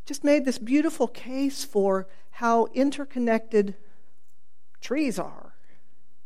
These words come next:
And that when one tree is alone, it never lasts as long or does as well.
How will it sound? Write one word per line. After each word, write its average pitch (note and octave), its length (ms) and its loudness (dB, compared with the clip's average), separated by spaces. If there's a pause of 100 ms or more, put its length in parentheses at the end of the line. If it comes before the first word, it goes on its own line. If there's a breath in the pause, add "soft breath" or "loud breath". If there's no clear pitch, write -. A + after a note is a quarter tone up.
(840)
And A3+ 100 0
that A3+ 80 4
when A#3 180 8
one A#3+ 200 10
tree A#3+ 240 2
is G3 140 10
alone, F#3+ 500 4
it E3+ 160 -2 (1500)
never G3 380 4
lasts F3 420 0
as A3+ 140 -2
long A3+ 340 -4
or F#3 140 -6
does F#3 260 -6
as F#3 180 -4
well. - 360 -6